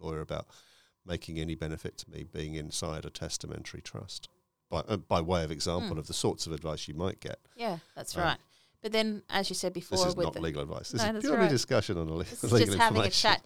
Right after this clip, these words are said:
Speaker 1: Having a chat with one another.
Speaker 2: Um, and in terms of, um, even, even to, in terms of challenging the will, you know, the, the court will, the court that hears that challenge will probably,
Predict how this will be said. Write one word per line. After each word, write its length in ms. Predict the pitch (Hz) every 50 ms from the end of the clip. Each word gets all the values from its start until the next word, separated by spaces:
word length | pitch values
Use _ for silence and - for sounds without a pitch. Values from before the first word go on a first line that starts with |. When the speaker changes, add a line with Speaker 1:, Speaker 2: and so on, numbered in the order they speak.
| - -
Speaker 1:
Having 180 | - 202 160 127
a 40 | 104
chat 260 | - - - 85 -
with 120 | - 76
one 120 | 76 76 73
another. 220 | 73 - - 101 - _ _ _
Speaker 2:
Um, 440 | 208 202 202 202 202 202 196 196 - - -
and 220 | 208 208 208 214
in 160 | 208 214 220 214
terms 400 | - 247 226 220 226 240 226 233
of, 320 | 202 190 180 180 180 185 - - _ _ _ _ _ _ _ -
um, 580 | 180 175 170 165 160 160 160 156 156 156 160 - _ _ _ _ - -
even, 220 | - 214 214 208 - -
even 240 | 220 220 202 190
to, 180 | 185 - 185 - -
in 100 | 185 190
terms 280 | 185 - 180 175 175 -
of 80 | 160 -
challenging 640 | - - 170 165 170 175 175 170 170 170 170 170 165 - _ _ _ _ _ _ -
the 100 | 185 175
will, 400 | 180 202 233 269 - - - - _ _ _ _
you 80 | - 190
know, 200 | 180 170 170 - 220 - _ _ _ _ _ _ _ 208
the, 240 | 208 - - - - - _ - _ _ _ _ _ _ _ _ _ _ _ _ _
the 140 | - 208 220
court 400 | 214 - - 269 254 254 - -
will, 400 | 220 202 196 185 185 180 - - - -
the 180 | 180 185 185 - _ _ _
court 280 | - - 262 233 - -
that 220 | - 180 - - - - - - _ _ _
hears 300 | _ - 220 214 202 185
that 180 | - 175 - -
challenge 680 | - - - 185 196 185 131 92 156 185 185 180 - - _ _ _
will 160 | 208 196 180
probably, 800 | 180 180 - 190 180 185 180 185 180 175 175 170 170 180 190